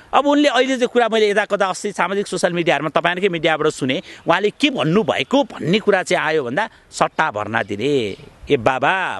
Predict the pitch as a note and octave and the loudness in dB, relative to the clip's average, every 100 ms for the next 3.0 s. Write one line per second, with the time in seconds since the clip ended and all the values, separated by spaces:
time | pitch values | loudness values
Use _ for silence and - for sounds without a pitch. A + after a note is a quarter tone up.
0 | - E3 G3+ G3 F#3 E3 D3+ E3 D#3 C3 | -4 -2 0 0 0 -2 -2 2 0 -2
1 | - - - D#3+ F#3 E3 G3 - - - | -14 -6 -4 0 0 2 0 -2 -4 0
2 | E3+ - D#4+ C#4+ F#3+ E3 F3+ D#3+ D#3+ | 2 2 0 2 0 2 2 2 0